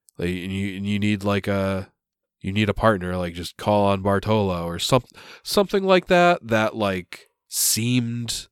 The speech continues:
pretty, like, pretty univ-, like, pretty universal, like, this guy is a po-, like, a potential N P C ally for you. Um, but, like, obviously, it wasn't just, it wasn't just Nick, it wasn't just Matt, it was both of you guys just kinda, like,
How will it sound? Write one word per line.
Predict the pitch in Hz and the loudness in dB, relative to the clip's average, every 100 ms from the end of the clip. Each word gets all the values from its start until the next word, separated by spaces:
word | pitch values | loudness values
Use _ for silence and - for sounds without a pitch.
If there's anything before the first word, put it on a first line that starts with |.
| _ | _
pretty, | - - - 139 156 156 147 135 120 _ _ _ _ _ | -8 -6 -2 2 4 4 2 0 -4 _ _ _ _ _
like, | - 95 - | -6 -6 -2
pretty | 160 156 | 0 0
univ-, | 107 117 127 110 101 | 0 2 4 2 -2
like, | - 104 | -4 -4
pretty | - 175 | 0 0
universal, | 120 127 123 107 113 - 120 113 | 2 2 4 4 4 4 4 4
like, | 101 95 90 - _ _ | 2 0 -4 -12 _ _
this | 101 107 - | -4 -2 2
guy | 110 107 | 4 6
is | 107 101 | 6 2
a | 101 98 95 - | 0 0 0 -2
po-, | 110 107 107 | -2 -2 -4
like, | 98 | -6
a | 92 | -4
potential | 98 - 107 98 104 | -6 -4 -4 -2 -2
N | 101 | -2
P | 107 | -4
C | 101 104 95 | -6 -4 -4
ally | 101 104 104 | -2 -4 -4
for | - 107 | -6 -6
you. | 107 110 - - - - - _ | -4 -4 -6 -14 -20 -20 -20 _
Um, | - 98 92 85 90 - _ _ _ _ - | 0 0 0 -2 -10 -16 _ _ _ _ -2
but, | 98 | 0
like, | 92 98 | 2 0
obviously, | 95 92 95 - 95 92 90 - _ _ _ | 0 0 -2 -2 -2 -2 -4 -10 _ _ _
it | 120 | 2
wasn't | 123 117 98 | 6 6 4
just, | 110 - - _ _ _ _ - | -2 -2 -8 _ _ _ _ 2
it | 139 | 8
wasn't | 151 110 | 8 8
just | 123 104 | 2 2
Nick, | 120 131 95 | 4 4 6
it | |
wasn't | 117 101 98 | 4 4 2
just | 101 | 0
Matt, | 107 110 87 | 2 0 0
it | |
was | 87 | -2
both | 101 104 | -2 -2
of | 95 | -2
you | 92 | -6
guys | 90 90 - | -4 -6 -8
just | - | -12
kinda, | - 98 90 | -8 -6 -4
like, | 90 87 - | -6 -8 -12